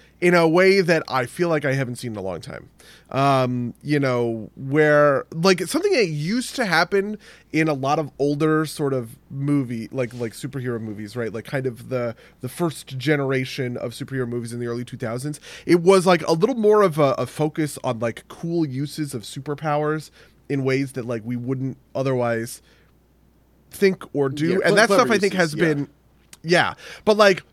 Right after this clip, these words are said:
Speaker 1: Nebula's arm being able to, like, change forms gets used all the time in this. And I thought that was really sort of, um,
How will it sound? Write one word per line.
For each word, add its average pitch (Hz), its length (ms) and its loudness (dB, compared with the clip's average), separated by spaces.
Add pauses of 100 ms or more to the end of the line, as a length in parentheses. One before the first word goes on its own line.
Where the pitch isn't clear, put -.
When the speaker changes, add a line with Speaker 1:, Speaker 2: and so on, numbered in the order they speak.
Speaker 1:
Nebula's 233 760 4 (140)
arm 120 580 4 (200)
being 175 240 2
able 160 160 4
to, 147 120 -4
like, 131 280 0
change 156 480 -2
forms 147 460 -4
gets 147 200 -4
used 160 240 -4 (120)
all 190 240 6
the 160 120 2
time 143 300 -4
in 120 80 -4
this. 87 180 -10
And 151 120 -4
I 160 40 0
thought 180 160 2
that 175 120 4
was 143 120 -2
really 131 220 -4
sort 127 260 -4
of, 120 160 -4 (300)
um, 117 420 -2